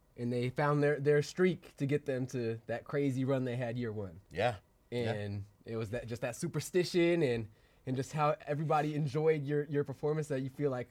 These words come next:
Speaker 1: really solidified. Like, that, was that the next year they just basically were like, "Hey, we wanna put you on a, on a deal. Like, y-, y-, are you available for it,
Speaker 2: They,
Speaker 1: or?"
Speaker 2: th-, yeah, they basically, you know, called me and was like,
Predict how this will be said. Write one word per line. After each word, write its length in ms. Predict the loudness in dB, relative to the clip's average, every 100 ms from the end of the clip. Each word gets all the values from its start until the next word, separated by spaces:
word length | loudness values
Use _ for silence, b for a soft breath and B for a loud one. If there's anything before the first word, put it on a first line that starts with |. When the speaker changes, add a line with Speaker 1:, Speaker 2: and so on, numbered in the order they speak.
| -8
Speaker 1:
really 200 | -4 -4
solidified. 680 | -4 -4 -4 -4 -6 -6 -6
Like, 200 | -8 -6
that, 160 | -8 -4
was 100 | -4
that 140 | -4 -6 -18 -6
the 120 | -4
next 260 | -4 -6
year 160 | -4 -2
they 120 | -2
just 160 | -2 -4
basically 240 | -4 -2
were 60 | -4
like, 120 | -4
"Hey, 240 | -6 -8 -12 -14
we 60 | -10
wanna 220 | -8 -10 -14 -16
put 200 | -12 -10
you 120 | -8 -6
on 100 | -6
a, 220 | -10 -12 b b b b -6
on 100 | -6
a 40 |
deal. 180 | -4 -4
Like, 140 | -4
y-, 80 | -10 -14
y-, 100 | -18 _ -2
are 100 | 0
you 140 | 0
available 500 | 0 0 2 2 0 _ _
for 220 | -6 -4
it, 80 | -2
Speaker 2:
They, 60 | -4
Speaker 1:
or?" 60 | -4
Speaker 2:
th-, 100 | 2
yeah, 220 | 4 4
they 120 | 2
basically, 800 | 0 0 -2 -2 -2 -2 -4 -8
you 100 | -6
know, 140 | -6 -2
called 280 | 0 0 0
me 140 | -4
and 80 | -6
was 140 | -4
like, 300 | -2 -2 -4